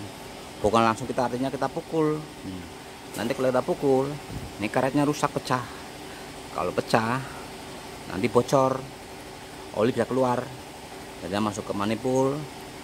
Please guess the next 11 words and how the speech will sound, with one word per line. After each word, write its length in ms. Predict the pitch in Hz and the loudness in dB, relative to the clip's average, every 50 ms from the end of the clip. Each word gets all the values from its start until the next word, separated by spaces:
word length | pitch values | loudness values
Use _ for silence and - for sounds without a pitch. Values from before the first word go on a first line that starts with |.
| - - - - - | -12 -12 -10 -8 -6
masuk 240 | 92 90 - - 87 - | -4 -4 -4 -6 -6 -4
ke 100 | 95 95 92 92 92 95 95 95 95 82 - - - | -2 -2 -2 -2 -4 -4 -4 -4 -6 -6 -6 -8 -6
apa 100 | - - 120 | -4 -2 -2
itu, 140 | 135 156 180 196 190 - - - - - - - - - - - - - - - - - - 101 | 0 -2 -2 0 -2 -4 -4 -6 -10 -12 -12 -12 -12 -12 -12 -12 -12 -12 -12 -12 -10 -6 -2 2
knalpot, 480 | 101 104 104 - - 131 135 143 143 - - - - - - - | 2 2 4 4 6 6 6 6 4 2 -4 -14 -14 -14 -12 -10
asap 200 | 98 - - - - | -8 -8 -8 -6 -6
putih, 400 | - 127 123 - 156 151 156 160 156 143 131 - - - - - - - - | -4 -4 -2 0 2 2 2 2 0 -4 -6 -10 -12 -14 -14 -14 -14 -10 -8
oli 160 | - 104 120 120 117 | -4 -2 -2 -2 2
boros. 400 | - 113 113 120 127 131 - - 90 85 82 - - - - 92 87 - - | 4 4 4 4 4 2 0 -4 -8 -8 -8 -8 -8 -8 -8 -8 -8 -8 -8
Jadi 160 | - - - | -8 -8 -4
caranya 480 | - - 127 127 127 135 143 156 180 196 | 0 0 2 4 4 4 4 4 2 2